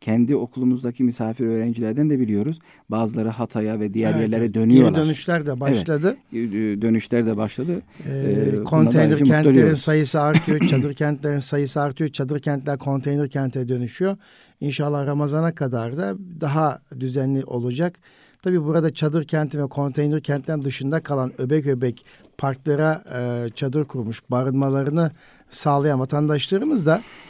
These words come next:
Speaker 2: devletin bu organizasyon içerisine girmelerini tavsiye ediyorum. Gö-, gördüğüm o. Çünkü evinin kenarına ayrılmamak için işte enkazından
Speaker 1: Evet.
Speaker 2: kaldırılırken oradaki anıları, hatıraları kaldırmak adına veya ev yıkılırsa işte,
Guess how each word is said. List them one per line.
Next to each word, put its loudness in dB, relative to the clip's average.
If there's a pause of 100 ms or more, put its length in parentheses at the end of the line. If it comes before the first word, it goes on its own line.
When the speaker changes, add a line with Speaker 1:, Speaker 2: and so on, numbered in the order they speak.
(180)
Speaker 2:
devletin 6
bu 6
organizasyon 4
içerisine 0
girmelerini 2
tavsiye 0
ediyorum. -2
Gö-, 0
gördüğüm 2
o. 4
Çünkü -4
evinin 4
kenarına 2
ayrılmamak 2
için -8 (300)
işte -10
enkazından 0
Speaker 1:
Evet. -6 (200)
Speaker 2:
kaldırılırken -2
oradaki -4
anıları, 0
hatıraları -2
kaldırmak -2
adına -4 (440)
veya 0
ev 2
yıkılırsa 2
işte, -2